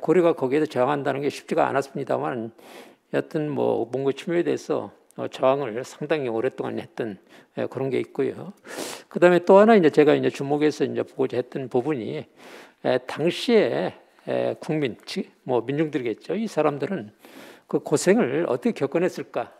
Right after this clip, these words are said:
이제 그런 부분이었어요. 어, 뭐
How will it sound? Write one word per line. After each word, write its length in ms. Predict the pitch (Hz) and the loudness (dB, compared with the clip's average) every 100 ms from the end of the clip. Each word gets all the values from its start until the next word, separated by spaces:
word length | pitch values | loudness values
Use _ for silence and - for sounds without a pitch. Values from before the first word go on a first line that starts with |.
| _ | _
이제 120 | 127 - | -16 -8
그런 220 | 143 170 | -2 2
부분이었어요. 720 | 196 160 123 104 - - 208 - _ - - - _ _ | 2 2 -4 -8 -10 -6 -8 -8 _ -20 -20 -20 _ _
어, 460 | - 135 131 127 127 123 - | -6 -4 -4 -4 -4 -6 -8
뭐 200 | 156 | -6